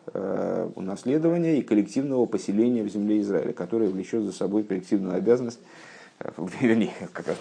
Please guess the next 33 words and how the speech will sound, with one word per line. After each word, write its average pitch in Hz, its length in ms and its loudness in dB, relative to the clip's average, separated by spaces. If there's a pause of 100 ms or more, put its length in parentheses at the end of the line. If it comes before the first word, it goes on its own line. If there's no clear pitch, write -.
(120)
таки 98 80 -4
влечёт 104 540 2
за 87 100 -6
собой 113 260 6
индивидуальную 101 500 6
обязанность. - 320 -8 (460)
Э, 95 680 4
обязанность, 123 640 4
которая 101 280 4
на 104 120 2
всех 98 280 0
ложится 101 420 2
разом, 170 340 4
но 120 260 0
которую 98 340 -4
каждый 101 260 2
выполняет 101 480 -2 (460)
в 95 80 -4
меру 101 220 4
своих 101 280 2
сил, 202 180 -2
принесение 151 520 2
бикурим. 131 600 2 (600)
Э, 101 160 4
гимл, 104 440 4
дербиур 123 520 6
базе, 117 560 4
объяснение 143 560 0
по 135 100 4
этому 143 320 2
поводу. - 480 4 (600)
Э, 107 800 6 (800)
der 120 240 10